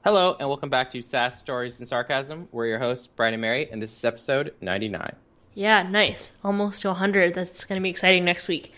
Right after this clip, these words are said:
Speaker 2: How are you,
Speaker 1: Yep.
Speaker 2: Brian?
Speaker 1: Uh, I'm doing great. I actually just received a very generous gift from your parents. Um, you know, as you guys know, I had been sweating in my apartment with no A C. I had one fan going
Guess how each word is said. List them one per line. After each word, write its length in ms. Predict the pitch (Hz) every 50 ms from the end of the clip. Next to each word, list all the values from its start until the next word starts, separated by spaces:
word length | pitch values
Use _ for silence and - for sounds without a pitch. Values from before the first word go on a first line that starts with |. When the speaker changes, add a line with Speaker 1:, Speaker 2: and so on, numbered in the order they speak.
| - - -
Speaker 2:
How 140 | - 208 208
are 60 | 208
you, 120 | 196 196
Speaker 1:
Yep. 80 | 190 185
Speaker 2:
Brian? 360 | 180 180 180 175 180 185 185 - - - _ _ _ _ - - _ - - - _ _
Speaker 1:
Uh, 180 | - 139 151 165 - -
I'm 200 | 139 143 160 160
doing 200 | 185 180 180 160
great. 300 | - 165 185 180 175 - -
I 80 | 120 120 - -
actually 400 | 120 120 - - - - 151 139
just 380 | 123 - 127 123 131 - -
received 400 | 147 143 - - 143 127 127 127 -
a 60 | 123 110 101 - -
very 420 | - 101 104 104 101 98 98 104 -
generous 500 | - - 101 92 92 95 95 95 92 -
gift 260 | - - 92 95 -
from 300 | - - - - 101 90
your 100 | 95 101
parents. 680 | 101 - - 131 127 120 110 117 123 - - - - - - _ _
Um, 400 | - 95 95 95 92 92 90 95 - - -
you 100 | 120 107
know, 140 | 104 98 95
as 240 | - 101 101 104 120
you 60 | 107
guys 240 | 110 104 107 101 113
know, 260 | 107 104 101 101 101
I 140 | 95 95 101
had 260 | 95 92 92 92 95
been 260 | - 98 95 95 98 - - _ _ - - - - - - - - _ _
sweating 680 | - - - - - 143 127 139 151 160 156 170 160 151
in 120 | 147 143 147
my 140 | 139 131 135
apartment 440 | 135 - - 175 151 143 - 143
with 160 | 135 131 - 151
no 180 | 147 143 143 143
A 160 | 139 139 139
C. 640 | 143 - - 160 147 143 139 139 135 135 135 - - - -
I 40 | 123
had 320 | 123 135 123 123 131 131
one 180 | 139 143 139 143
fan 380 | - - 165 147 135 135 135 -
going 400 | 147 135 135 135 135 139 135